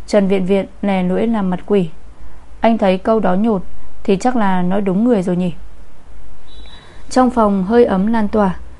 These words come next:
Chu Tuyết Lạc cũng cởi áo khoác, bước tới ghế sofa, nhặt áo của Trần Viện Viện, một tay cầm áo mình, một tay cầm áo của Viện Viện treo lên.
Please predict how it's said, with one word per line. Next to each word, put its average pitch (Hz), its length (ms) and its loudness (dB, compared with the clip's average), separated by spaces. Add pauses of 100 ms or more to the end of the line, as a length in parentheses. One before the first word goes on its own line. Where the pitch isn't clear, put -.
(180)
Chu 220 220 6
Tuyết 262 180 2
Lạc 202 320 2
cũng 226 260 2
cởi 202 180 4
áo 180 140 4
khoác, 247 280 -2 (320)
bước 254 220 4
tới 190 300 2
ghế 180 140 2
sofa, 196 520 0 (560)
nhặt 202 200 2
áo 196 340 0
của 202 300 4
Trần 180 200 0
Viện 185 180 0
Viện, 185 220 4 (400)
một 196 240 4
tay 202 340 2
cầm 185 200 2
áo 175 160 0
mình, 202 280 2 (360)
một 190 120 2
tay 190 360 0
cầm 180 200 0
áo 180 320 -2
của 202 180 2
Viện 185 240 0
Viện 180 260 0
treo 196 260 -2
lên. 202 260 2